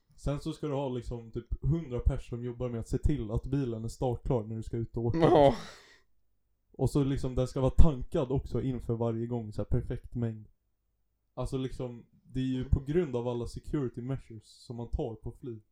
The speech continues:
Speaker 2: Mm.
Speaker 1: som det är säkrare. Men det säger ju sig själv. Antingen så åker du i en, liksom, plåtburk som åker på marken. Eller så åker du i en plåtburk som åker, liksom, flera kilometer upp i luften.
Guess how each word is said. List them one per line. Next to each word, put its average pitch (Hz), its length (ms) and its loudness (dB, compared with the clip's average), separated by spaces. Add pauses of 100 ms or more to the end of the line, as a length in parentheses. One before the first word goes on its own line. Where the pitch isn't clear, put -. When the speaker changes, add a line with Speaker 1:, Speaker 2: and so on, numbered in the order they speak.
(420)
Speaker 2:
Mm. 123 320 -8
Speaker 1:
som 127 180 -10
det 127 80 -4
är 131 200 -2
säkrare. 117 480 -8 (600)
Men 127 160 -6
det 131 80 -4
säger 151 200 -2
ju 139 80 -6
sig 131 160 -8
själv. 113 320 -10 (880)
Antingen 147 520 -4
så 127 140 -6
åker 131 360 -2
du 113 200 -6 (140)
i 117 60 -2
en, 113 220 -10
liksom, 120 260 -8
plåtburk 139 640 2
som - 180 -8
åker 123 300 0
på 127 160 -6
marken. 123 580 -10 (840)
Eller 143 220 0
så 131 160 0
åker 123 160 0
du 127 60 -2
i - 40 0
en 117 60 -8
plåtburk 117 500 -4
som 120 180 -12
åker, 110 420 -10 (480)
liksom, 120 260 -6
flera 123 320 -6
kilometer 123 640 -8
upp - 160 -8
i 131 60 -2
luften. 131 400 -10